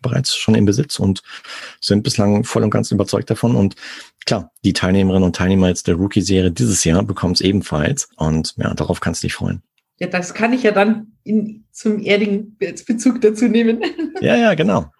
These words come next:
Speaker 1: Ja. Äh, da packe ich vielleicht noch was weiteres dazu halt ins, ins Päckchen, das dann unterwegs kommt.
Speaker 2: Da bin ich
Speaker 1: Schauen.
Speaker 2: gespannt.
Speaker 1: Ja, ja, irgendwie, ich lass mir da noch was einfallen.
Speaker 2: <laughs>
Speaker 1: Auf jeden Fall.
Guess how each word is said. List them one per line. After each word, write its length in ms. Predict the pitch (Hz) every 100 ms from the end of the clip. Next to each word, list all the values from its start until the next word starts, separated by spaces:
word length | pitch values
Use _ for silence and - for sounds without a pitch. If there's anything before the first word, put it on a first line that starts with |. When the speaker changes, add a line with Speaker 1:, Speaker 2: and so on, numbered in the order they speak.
| _
Speaker 1:
Ja. 280 | - - 78 _
Äh, 340 | 101 110 110 131
da 100 | 135
packe 220 | - 139
ich 160 | 143 -
vielleicht 180 | 127 120
noch 120 | 113
was 220 | 110 101
weiteres 340 | 95 107 101 -
dazu 340 | - 101 78
halt 160 | 73 -
ins, 300 | 87 85 -
ins 180 | 85 -
Päckchen, 360 | 82 - -
das 180 | - -
dann 200 | - 90
unterwegs 500 | 90 - - - -
kommt. 260 | - - _ _ _ _ _ _ _
Speaker 2:
Da 220 | - 160
bin 160 | 214 247
ich 80 | 247
Speaker 1:
Schauen. 160 | 85
Speaker 2:
gespannt. 380 | - 277 196 190 -
Speaker 1:
Ja, 220 | - 113
ja, 240 | 117 101 87
irgendwie, 480 | 110 113 110 107 -
ich 360 | 143 151 -
lass 180 | 110 -
mir 80 | 95
da 80 | 92
noch 180 | 87
was 120 | 82 -
einfallen. 300 | 78 - - - 294 - 440 - -
Speaker 2:
<laughs> 600 | - - _ - - 170 -
Speaker 1:
Auf 280 | - 90
jeden 200 | 87 85
Fall. 400 | 82 87 76 71